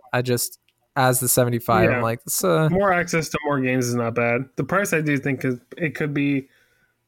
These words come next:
Speaker 2: I guess it could be just a flat seventy.
Speaker 1: That's what I'm thinking, because when you do seventy-five, you're now more than a current triple A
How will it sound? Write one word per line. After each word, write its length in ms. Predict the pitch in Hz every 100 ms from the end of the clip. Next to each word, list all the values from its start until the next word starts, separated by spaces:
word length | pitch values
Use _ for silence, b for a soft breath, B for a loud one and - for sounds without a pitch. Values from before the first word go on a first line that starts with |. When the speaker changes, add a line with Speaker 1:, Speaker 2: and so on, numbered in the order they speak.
| _
Speaker 2:
I 60 | 160
guess 180 | 226 233
it 100 | 170
could 180 | 160 165
be 140 | 160
just 240 | 143 139
a 60 | 123
flat 360 | - 139 135 -
seventy. 580 | - 135 160 165 185
Speaker 1:
That's 280 | 185 190 -
what 80 | 262
I'm 180 | 202 208
thinking, 440 | - 120 107 113
because 280 | 123 - 143
when 100 | 170
you 100 | 165
do 120 | 214
seventy-five, 800 | 202 - 185 180 139 170 156 123
you're 180 | 123 131
now 220 | 139 143
more 460 | 131 127 143 139 127
than 320 | 120 117 107
a 260 | 117 117
current 540 | 110 - 131 123 110 -
triple 480 | - 120 - 107 -
A 560 | 110 104 104 104 117